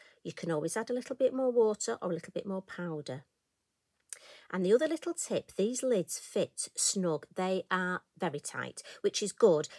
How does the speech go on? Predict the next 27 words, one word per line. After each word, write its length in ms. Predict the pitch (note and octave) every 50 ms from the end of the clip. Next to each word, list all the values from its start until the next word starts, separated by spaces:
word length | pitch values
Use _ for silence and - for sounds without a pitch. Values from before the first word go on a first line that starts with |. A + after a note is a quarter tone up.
| -
because 220 | - F3+ - F#3+ -
I 140 | F3+ F#3 F3+
take 400 | - - - A3+ A3 - - -
this 180 | F3+ - -
with 160 | - D#3+ D#3+
me. 100 | - D#3+
It 80 | D#3 -
travels 360 | - - D#3+ D#3 D3 D3 - -
to 100 | - -
shows, 600 | - - - G#3+ G#3 G3+ G3+ G3 G3 G3 F#3+ -
to 140 | - -
workshops, 720 | D3 D#3+ F3 F#3 F#3+ - - - - F#3+ F3+ - - - - - - - - _ _ _ -
and, 220 | G#3 G3+ G3 F#3 - - _ _ _ _ _
you 100 | - A3
know, 120 | G3+ F#3 E3
touch 280 | - - - - -
wood, 260 | - A3+ G#3+ - - - _ _ _ _ _ _ _ _ _ _ _ _
touch 180 | - - - -
my 80 | A3 G3+
head, 220 | F3 E3+ E3 - - - - - _ -
um, 200 | G#3 F#3+ F#3 - - _
I've 120 | - G3 G3+
never 200 | G#3 G3+ F#3+ G3
spilt 380 | - - G3 F3+ F3+ - -
any 220 | F3 F3 E3+ E3+ E3
yet. 380 | D#3+ C#3+ - - - - - - _ - - _ _ _ _ _ _ -
But 420 | D4 D4+ G#3+ - - - - -